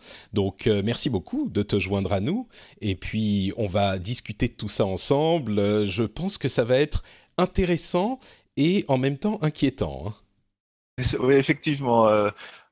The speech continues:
Speaker 2: quand on voit la manière dont les, toutes les organisations de défense des libertés nu-, du numérique sont montées au créneau, euh, pour essayer de s'opposer, euh, tant bien que mal à, à ce, à cette directive, euh, y a, y a de quoi s'inquiéter.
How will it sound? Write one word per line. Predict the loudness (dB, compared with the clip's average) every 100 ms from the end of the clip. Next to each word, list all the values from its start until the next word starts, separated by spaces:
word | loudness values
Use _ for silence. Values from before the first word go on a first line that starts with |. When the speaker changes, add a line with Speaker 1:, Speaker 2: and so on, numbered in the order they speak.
| -8
Speaker 2:
quand | 0 0
on | 0 -4
voit | -6 2 6
la | 6
manière | 4 2 4 2 2
dont | -6
les, | -2 0 0 0 -2 -4 -8 -10
toutes | -8 -2
les | 2
organisations | 2 2 2 2 2 -2 -4 -4 -4
de | -4
défense | -2 -4 -4 -4
des | -2
libertés | -2 -2 -2 -4
nu-, | -4 -8 -14 -20 -20 -14
du | -12
numérique | -4 -2 -2 -6
sont | -10
montées | -10 -10 0
au | 0
créneau, | 0 -4 0 2 2 0
euh, | -2 -6 -14 -20 -20
pour | -4 0
essayer | 2
de | 2
s'opposer, | 0 0 -4 2 4
euh, | 4 2
tant | -2
bien | -6 -6
que | -2
mal | 2 2 2
à, | -2 -4 -8 -8
à | -8
ce, | -6 -6 -6 -2
à |
cette | 4 4
directive, | 6 0 0 -2 0 0 2
euh, | 2 0 -6 -18 _ 2
y |
a, | 4
y | 4
a |
de | 2
quoi | 0
s'inquiéter. | 2 -2 -4 -4 -8